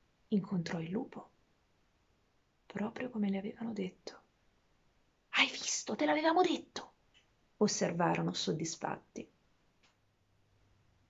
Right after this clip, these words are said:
"Questa è la mia vita, non una favola. Stupidi che non siate altro", disse lei. "Io devo andare nel bosco, devo incontrare il lupo,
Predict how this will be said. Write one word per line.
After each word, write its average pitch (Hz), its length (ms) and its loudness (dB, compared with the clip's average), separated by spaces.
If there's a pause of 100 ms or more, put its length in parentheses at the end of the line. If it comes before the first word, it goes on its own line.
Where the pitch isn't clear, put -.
"Questa - 320 -6
è 196 40 0
la 180 80 0
mia 175 160 2
vita, 190 380 0 (320)
non 285 140 4
una 180 160 4
favola. 170 500 -4 (600)
Stupidi - 560 -2
che 196 100 2
non 185 140 4
siate 190 300 0
altro", 170 480 -8 (420)
disse 190 400 2
lei. 180 360 -6 (1000)
"Io 330 220 2
devo 208 220 2
andare 175 280 0
nel 180 140 -2
bosco, - 580 -6 (400)
devo 233 320 2
incontrare 180 560 -2
il 170 140 -8
lupo, 185 440 -6